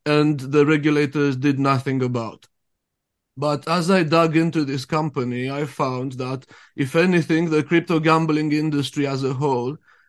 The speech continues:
has the same problems, and in some cases, they are a lot worse.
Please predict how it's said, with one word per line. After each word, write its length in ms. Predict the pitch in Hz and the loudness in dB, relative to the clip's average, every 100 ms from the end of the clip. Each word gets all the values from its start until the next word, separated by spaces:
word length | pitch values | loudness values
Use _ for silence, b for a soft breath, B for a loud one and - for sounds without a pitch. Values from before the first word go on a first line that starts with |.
| b | b
has 180 | 151 151 | -2 0
the 140 | 156 147 | 0 0
same 300 | 196 208 202 | 2 2 2
problems, 600 | 190 160 156 151 165 160 | 4 4 6 4 4 -2
and 180 | 156 | 0
in 140 | 151 151 | 0 -2
some 300 | 170 160 170 | -2 -2 0
cases, 580 | 165 147 143 151 156 147 | 0 0 0 0 -2 0
they 180 | 151 | 2
are 160 | 151 151 | 4 4
a 60 | 147 | 4
lot 300 | 151 147 151 | 2 2 0
worse. 560 | 143 113 - - - | -2 -2 -4 -16 -20